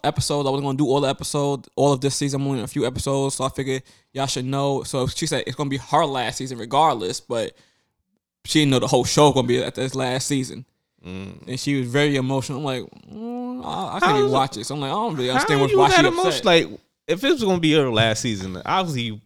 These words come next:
Speaker 2: I, I would assume that you had another gig.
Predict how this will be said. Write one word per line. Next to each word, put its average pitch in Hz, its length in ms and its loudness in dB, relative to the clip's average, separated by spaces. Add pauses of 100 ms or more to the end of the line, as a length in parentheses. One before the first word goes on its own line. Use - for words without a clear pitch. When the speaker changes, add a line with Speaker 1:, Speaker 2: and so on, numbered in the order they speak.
(140)
Speaker 2:
I, 78 200 -8
I 95 80 -2
would 87 220 -6
assume 110 440 -2
that 87 240 -8
you 87 160 -8
had 90 200 -4
another 80 540 -10
gig. 82 460 -6